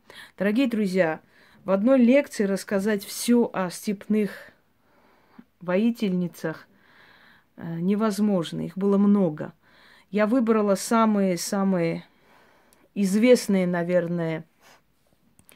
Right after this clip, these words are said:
э, скажем так, известных самых женщин, которые в истории оставили свой след. Но осталось очень много тех, о которых не рассказано. Ну, например,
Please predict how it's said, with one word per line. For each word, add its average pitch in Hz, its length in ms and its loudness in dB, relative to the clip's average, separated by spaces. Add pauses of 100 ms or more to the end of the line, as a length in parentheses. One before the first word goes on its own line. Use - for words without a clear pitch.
(640)
э, 170 260 -12
скажем 165 400 -8
так, 165 240 -12
известных 196 640 2
самых 165 420 -6
женщин, 226 500 -2
которые 165 580 -8 (720)
в 190 60 -4
истории 180 360 -2
оставили 165 460 -2
свой 165 280 -6
след. 165 500 -4 (920)
Но 196 420 0
осталось 226 560 -2
очень 208 240 -2
много 208 400 2
тех, 240 320 0
о 180 80 -4
которых 185 460 -4 (300)
не 180 160 -2
рассказано. 160 760 -4
Ну, 156 120 -8
например, 185 580 -2